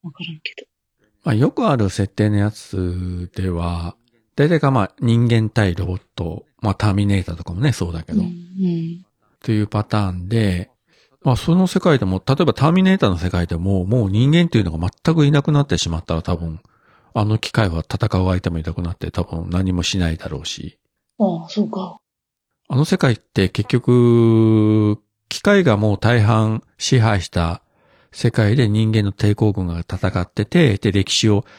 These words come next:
Speaker 2: 修正するために過去に遡ってやり直すみたいのが、
Speaker 1: うん。
Speaker 2: ターミネーターの始まりですもんね。
Speaker 1: うん。
Speaker 2: まあ、あれ、もし人間がもう未来の世界で全部滅んじゃったら、多分もう機械たちも戦う必要がないし。
Speaker 1: うん。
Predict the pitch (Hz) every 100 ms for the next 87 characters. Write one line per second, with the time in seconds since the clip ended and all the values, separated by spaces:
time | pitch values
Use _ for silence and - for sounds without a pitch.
0 | - - 117 113 101 - 98 104 107 131
1 | 180 156 - _ - 104 104 87 - 98
2 | 90 92 - 87 87 87 87 - 92 85
3 | 82 82 - _ _ _ _ 202 175 87
4 | 87 82 80 78 85 85 82 82 80 -
5 | 78 120 123 - _ _ 196 190 185 180
6 | 170 170 165 160 160 170 175 185 _ 135
7 | 113 - 139 165 165 180 117 127 147 143
8 | 143 151 120 95 - _ 131 135 113 90
9 | 85 87 82 85 110 90 - 101 95 82
10 | - 73 76 73 - _ _ 220 95 90
11 | 110 87 - - 92 82 - 78 87 82
12 | 80 85 - - 78 76 73 - - -